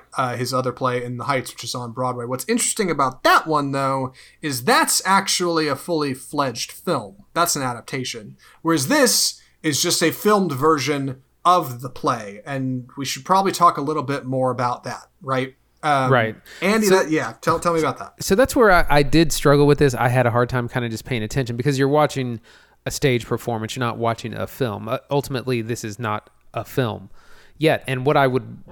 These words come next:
Speaker 2: what I would really wanna see, and I knew that going in, but it, that did make it hard to get into. And like I said, if I had seen it in an actual movie theater, I probably would have been way, way more into it. Big, with the, you know, big screen, big
Speaker 1: Yeah.
Speaker 2: sound.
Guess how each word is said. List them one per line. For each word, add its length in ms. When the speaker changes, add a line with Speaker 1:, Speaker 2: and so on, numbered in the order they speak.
Speaker 2:
what 200
I 80
would 180
really 220
wanna 240
see, 260
and 100
I 60
knew 140
that 140
going 220
in, 200
but 120
it, 380
that 460
did 180
make 220
it 80
hard 400
to 320
get 200
into. 500
And 120
like 120
I 60
said, 180
if 100
I 60
had 120
seen 220
it 140
in 340
an 140
actual 520
movie 240
theater, 420
I 80
probably 360
would 180
have 80
been 360
way, 220
way 140
more 180
into 300
it. 240
Big, 240
with 160
the, 260
you 80
know, 100
big 200
screen, 760
big 140
Speaker 1:
Yeah. 100
Speaker 2:
sound. 640